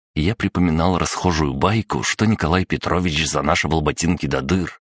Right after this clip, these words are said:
и одной из его фенечек слыла чистая обувь. «Вызывал, Иван. Не стой, проходи и присаживайся, будь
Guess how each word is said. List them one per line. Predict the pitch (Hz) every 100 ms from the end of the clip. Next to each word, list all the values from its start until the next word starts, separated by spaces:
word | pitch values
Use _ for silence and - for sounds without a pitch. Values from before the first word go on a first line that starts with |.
| _
и | -
одной | 67 - 101 110
из | 87
его | 85 87
фенечек | - 82 82 82 - -
слыла | - - 67 60 69 85
чистая | - - 73 - - 73 67
обувь. | 65 65 - - - - _ _ _ _ _ _ _ _
«Вызывал, | 76 107 117 113 113 117 98
Иван. | 80 73 65 60 - _ _ _
Не | 104 123
стой, | - - 67 -
проходи | 101 101 90 82 123
и |
присаживайся, | - 76 - 92 90 78 73 - 71 65
будь | 69